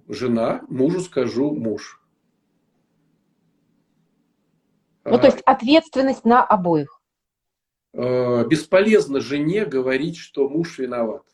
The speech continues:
Speaker 1: Бесполезно мужу говорить, что жена виновата. Бесполезно. Мы можем... у нас же задача соединить людей, а не разъединить. Если мы каждому из них говорим, что второй виноват, мы их ещё больше разъединяем.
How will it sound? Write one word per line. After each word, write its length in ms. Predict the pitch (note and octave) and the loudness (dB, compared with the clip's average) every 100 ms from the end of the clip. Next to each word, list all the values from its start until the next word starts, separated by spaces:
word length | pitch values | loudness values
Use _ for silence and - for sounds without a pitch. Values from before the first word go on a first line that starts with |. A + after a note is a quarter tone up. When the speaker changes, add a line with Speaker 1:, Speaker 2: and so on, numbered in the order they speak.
| _ - | _ -16
Speaker 1:
Бесполезно 720 | A#2+ - D#3 D#3 E3+ D3 C#3+ | -14 -10 -2 0 0 0 0
мужу 380 | D#3 G#3+ D#3 C3 | 2 2 0 -2
говорить, 360 | B2 C3+ D3+ | 0 0 0
что 160 | - A2+ | -4 -8
жена 240 | A#2+ C3 | -4 -4
виновата. 640 | B2 A#2+ A#2 G#2+ - - - _ | -2 -2 -2 -2 -6 -16 -20 _
Бесполезно. 720 | B2+ - - F#3+ D3 G2+ F#2+ - - - _ - | -12 -8 -4 2 2 0 -10 -18 -18 -20 _ -2
Мы 140 | D3 | 0
можем... 480 | E3+ G#3+ F#3+ D#3+ - - C#3+ | 4 4 2 0 -8 -12 -6
у 80 | |
нас 220 | E3+ A3+ E3 | -4 -4 -4
же 160 | E3 | -4
задача 760 | E3 E3 E3+ C4 C4 - B2 - _ | -4 -4 -4 -4 -4 -4 -6 -8 _
соединить 720 | - E3+ E3+ E3 G3 G3 E3 | -8 -4 -2 -2 -4 -6 -6
людей, 460 | C3+ A#2+ A#2 G#2 - _ _ - | -6 -4 -4 -4 -10 _ _ -6
а 100 | C#3 | 0
не 120 | D3+ | 2
разъединить. 880 | D3 C3+ D3+ C#3+ D3+ B2 - - _ _ _ _ _ _ _ _ - | 2 0 -4 2 2 2 -2 -10 _ _ _ _ _ _ _ _ -12
Если 400 | B2 A3+ A3 E3 | -2 0 2 2
мы 380 | E3+ F#3+ D3 - _ | 4 4 4 0 _
каждому 500 | - F3+ C#3+ D3 D3 | -2 -2 -2 -4 -4
из 160 | D3+ D#3 | -4 -4
них 160 | D#3+ | -4
говорим, 380 | - C3 D#3 D3 | -4 -2 -2 -4
что 200 | - C#3+ | -6 -8
второй 380 | - C#3+ D3 D3 | -6 -2 0 0
виноват, 480 | C3+ C#3+ F3 C4 - | -4 -4 -4 -6 -2
мы 120 | F3+ | -2
их 160 | E3+ D#3+ | -2 -6
ещё 200 | D3+ D#3 | -8 -4
больше 320 | F3 F3 D#3 | -4 -2 -4
разъединяем. 840 | D3+ C#3+ - - D3 B2+ G#2+ G2 | -8 -12 -18 -10 -2 0 0 -6